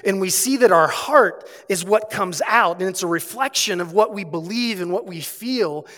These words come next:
not just about ourselves, but about other people, then we have to come to a conclusion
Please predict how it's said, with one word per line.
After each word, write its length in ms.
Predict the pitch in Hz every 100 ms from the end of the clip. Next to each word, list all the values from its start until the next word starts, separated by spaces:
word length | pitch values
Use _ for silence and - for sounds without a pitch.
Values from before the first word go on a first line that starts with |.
| - -
not 160 | - 349
just 180 | 311 262
about 240 | 208 196
ourselves, 600 | 170 - - 240 311 214
but 160 | 147 185
about 220 | 175 160 -
other 260 | 220 220
people, 640 | - 269 294 - 156 139 _ _ _ _ _ _ -
then 160 | 262
we 140 | 311 311
have 300 | 294 311 -
to 80 | 311
come 240 | 302 277
to 140 | 254 240
a 40 |
conclusion 800 | 233 214 - 294 311 240 208 175